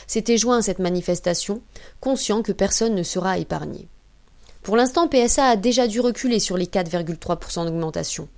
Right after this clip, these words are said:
Ceux d'Opel les toucheront. Pour le reste, la situation est au point mort. Le P D G Tavares ne fait pas mystère de son intention de baisser la masse salariale par tous les moyens. Comme en France, il veut fabriquer des chômeurs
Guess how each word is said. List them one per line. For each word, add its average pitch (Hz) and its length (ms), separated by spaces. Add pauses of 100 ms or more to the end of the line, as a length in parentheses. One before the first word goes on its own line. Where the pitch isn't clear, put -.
(420)
Ceux 254 220
d'Opel 226 340
les 202 80
toucheront. - 420 (480)
Pour 185 160
le 180 100
reste, 185 340 (180)
la 196 100
situation 233 560
est 180 120
au 180 80
point 160 160
mort. - 400 (300)
Le 165 100
P 185 160
D 196 160
G 269 200
Tavares 202 560 (260)
ne 214 100
fait 262 100
pas 269 160
mystère 233 480
de 160 80
son 170 180
intention 165 440
de 160 80
baisser 160 280
la 160 100
masse 160 180
salariale 156 460
par - 200
tous - 140
les 160 100
moyens. 147 320 (680)
Comme 302 220
en 220 60
France, 165 460 (240)
il 254 120
veut 262 100
fabriquer 247 440
des 220 140
chômeurs 175 480